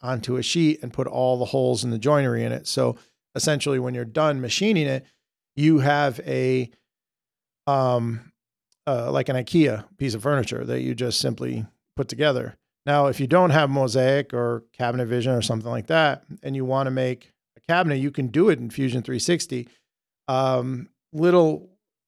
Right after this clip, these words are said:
definitely more complicated, I would say, on the more advanced side of doing things. You can still flatten it. It's not as easy because that program is not really designed for C N C routers. It's more of a,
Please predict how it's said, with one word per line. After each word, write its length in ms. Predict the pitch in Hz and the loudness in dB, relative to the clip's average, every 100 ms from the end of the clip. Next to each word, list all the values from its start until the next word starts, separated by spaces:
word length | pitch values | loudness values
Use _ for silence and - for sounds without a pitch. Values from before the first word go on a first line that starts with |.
| _ _ | _ _
definitely 400 | 147 180 214 185 | 0 4 4 6
more 200 | 156 147 | 6 4
complicated, 680 | 131 175 170 139 143 131 135 | 4 2 2 0 0 0 2
I 80 | 139 | 4
would 160 | 147 | 2
say, 180 | - 147 | 2 2
on 180 | 139 127 | 2 0
the 280 | 123 117 110 _ | -2 -2 -6 _
more 200 | 131 135 | -4 -2
advanced 520 | 127 104 135 143 135 - | -2 -2 0 0 -2 -2
side 280 | 123 123 | -2 -2
of 140 | 113 104 | -4 -4
doing 280 | 139 156 120 | -2 -2 -4
things. 360 | 123 120 110 - _ _ | -6 -8 -10 -14 _ _
You 140 | - 151 | -4 -2
can 200 | 156 139 | -2 -4
still 320 | - 170 170 | -4 0 -2
flatten 600 | - - 123 131 151 156 | -2 -6 -4 -4 -4 -4
it. 180 | 165 - | -4 -4
It's 220 | 131 - | -8 -4
not 220 | 139 139 | -2 0
as 180 | 127 113 | -2 -2
easy 480 | 131 131 143 156 131 _ _ | -2 0 0 0 -4 _ _
because 340 | 131 143 120 | -6 -4 -2
that 260 | 123 120 - | -2 -4 -4
program 360 | 135 127 131 123 | -4 -2 -4 -4
is 100 | 113 | -4
not 140 | 127 | -4
really 180 | 123 127 | -4 -4
designed 640 | 117 107 117 127 127 127 | -4 -6 -4 -4 -6 -8
for 260 | - 123 117 | -8 -8 -6
C 180 | - 117 | -4 -4
N 100 | 113 | -4
C 120 | 120 | -4
routers. 540 | 113 139 120 107 107 | 2 2 2 -2 -8
It's 160 | 120 - | -12 -10
more 240 | 123 120 | -6 -4
of 80 | 117 | -4
a, 220 | 113 113 | -6 -8